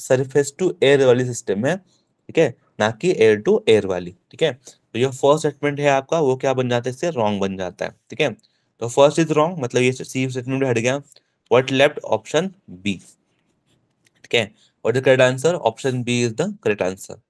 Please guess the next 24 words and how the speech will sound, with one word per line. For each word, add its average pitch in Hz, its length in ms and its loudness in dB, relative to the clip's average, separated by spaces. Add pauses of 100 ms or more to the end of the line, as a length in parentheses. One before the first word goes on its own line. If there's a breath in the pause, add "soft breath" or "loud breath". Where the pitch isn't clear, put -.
(300)
ठीक - 140 -4
है? 160 80 2 (580 soft breath)
Remember, 139 400 2 (180)
India, 127 280 0 (120)
India 135 280 0
has 143 180 -2 (120)
effectively 147 680 -4
showcased 156 400 -4
the 110 100 -8
capability 120 500 -6 (280)
of 143 180 0
its - 160 -8 (420)
indigenous 143 880 0 (200)
Akash 123 420 0 (240)
surface 135 720 0
to 196 60 4 (220)
air 127 200 4 (440)
weapon 131 320 0
system 160 340 -2 (240)
as 98 80 -10
a 117 60 -6 (120)
part 123 260 2
of 131 140 -6
its - 80 -12